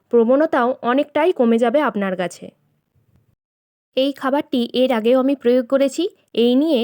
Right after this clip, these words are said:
তিনবার প্রয়োগ করছি। আমার প্রত্যেকটি গাছ দেখুন সুন্দর গ্রোথ নিয়েছে। গাছের পাতা যথেষ্ট সবুজ ও চকচকে, তার সাথে প্রত্যেকটি ডগায় প্রচুর পরিমাণে কুঁড়ি এসেছে।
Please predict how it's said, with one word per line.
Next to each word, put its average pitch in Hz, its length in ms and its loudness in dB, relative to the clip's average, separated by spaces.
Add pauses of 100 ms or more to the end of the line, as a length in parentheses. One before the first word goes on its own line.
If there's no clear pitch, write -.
(160)
তিনবার 277 420 2
প্রয়োগ 196 280 -2
করছি। - 300 -10 (420)
আমার 294 240 0
প্রত্যেকটি 302 520 -2
গাছ 254 300 0
দেখুন 294 280 -2 (160)
সুন্দর 240 500 2
গ্রোথ 233 300 0
নিয়েছে। 302 340 -2 (540)
গাছের 226 340 -2
পাতা 226 300 -4
যথেষ্ট 214 420 -2 (160)
সবুজ 311 420 0
ও - 120 0
চকচকে, 302 520 -2 (460)
তার 226 240 -2
সাথে 320 220 -2 (160)
প্রত্যেকটি - 600 -2
ডগায় 247 420 0
প্রচুর 302 320 0
পরিমাণে 247 420 2
কুঁড়ি 240 280 0
এসেছে। 185 340 -10